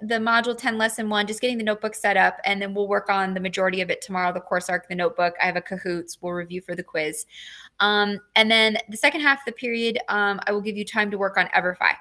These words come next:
okay? 'Cause you had two things due yesterday. You had the investment game and keys to investing. So give you a little bit of time on that. If you're having a hard time with your screenshots, then we can talk about that, um, and just make sure that we're staying on top of that, okay? And then we'll continue with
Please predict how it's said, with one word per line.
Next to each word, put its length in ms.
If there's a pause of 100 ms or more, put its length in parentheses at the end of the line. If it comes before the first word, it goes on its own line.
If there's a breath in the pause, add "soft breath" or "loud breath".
(140)
okay? 280
'Cause 140
you 100
had 60
two 200
things 240
due 80
yesterday. 380
You 120
had 380
the 100
investment 540
game 280
and 200
keys 240
to 80
investing. 480
So 260 (400 loud breath)
give 140
you 80
a 20
little 200
bit 120
of 80
time 260
on 120
that. 340
If 80
you're 80
having 300
a 40
hard 200
time 160
with 100
your 80
screenshots, 800
then 260 (320 loud breath)
we 80
can 120
talk 220
about 260
that, 440
um, 520
and 80
just 140
make 140
sure 140
that 100
we're 80
staying 280
on 100
top 240
of 120
that, 240
okay? 200
And 80
then 100
we'll 120
continue 520
with 280